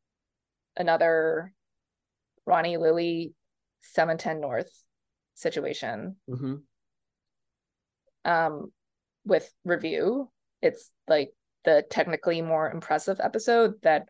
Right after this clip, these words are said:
Speaker 1: arguably should win.
Speaker 2: Mm-hmm.
Speaker 1: But it won't,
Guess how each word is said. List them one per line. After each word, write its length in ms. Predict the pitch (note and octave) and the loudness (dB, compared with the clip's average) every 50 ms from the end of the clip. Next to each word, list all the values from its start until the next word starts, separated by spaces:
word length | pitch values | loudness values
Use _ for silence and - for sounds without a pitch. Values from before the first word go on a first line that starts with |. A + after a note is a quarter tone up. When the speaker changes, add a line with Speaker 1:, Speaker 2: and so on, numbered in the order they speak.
| _ - | _ -4
Speaker 1:
arguably 720 | - - E3+ E3+ E3+ F3+ F3+ - G3 F#3 F3+ F3+ F3 F3+ F#3+ - _ _ _ _ _ _ _ _ _ _ _ _ _ _ _ _ _ _ _ _ | 0 2 2 2 2 0 -4 -2 -2 -4 -4 -4 -6 -8 -12 -14 _ _ _ _ _ _ _ _ _ _ _ _ _ _ _ _ _ _ _ _
should 340 | - - - G3+ E3 D#3+ D#3 | -14 -4 0 2 2 2 0
win. 360 | D3 D3+ D3 E3 G#3 E4 F#4 - _ _ _ _ _ _ _ _ _ _ _ - | -2 -6 -6 -6 -6 -8 -10 -12 _ _ _ _ _ _ _ _ _ _ _ -16
Speaker 2:
Mm-hmm. 160 | A#2+ C3+ A3 C4 - _ _ _ _ _ _ _ _ _ _ _ _ _ _ _ _ _ _ _ _ _ _ - | -14 -12 -12 -14 -16 _ _ _ _ _ _ _ _ _ _ _ _ _ _ _ _ _ _ _ _ _ _ 4
Speaker 1:
But 260 | F#3 E3 E3 D#3+ - - - - - _ | 6 8 8 8 6 4 -2 -18 -10 _
it 160 | - F3 E3 | 0 0 2
won't, 280 | E3 E3 C#3+ C#3 - | 4 4 2 2 -2